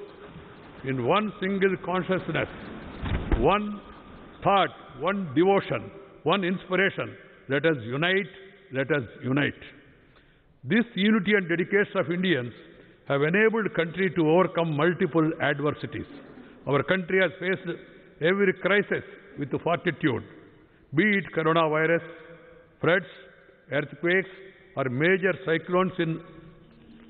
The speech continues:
several states, locust attack or bird flu. The recent past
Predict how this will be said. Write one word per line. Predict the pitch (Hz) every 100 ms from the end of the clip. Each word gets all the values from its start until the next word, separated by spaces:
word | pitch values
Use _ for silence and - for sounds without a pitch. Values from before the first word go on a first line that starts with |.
| - -
several | 180 190 190 -
states, | 190 190 123 - - - - 127
locust | 143 165 185 185 170
attack | 147 180 196 - - -
or | 127
bird | 120 160 170 -
flu. | 160 156 104 - - - 123
The | 131
recent | 196 - 190 160 -
past | 156 170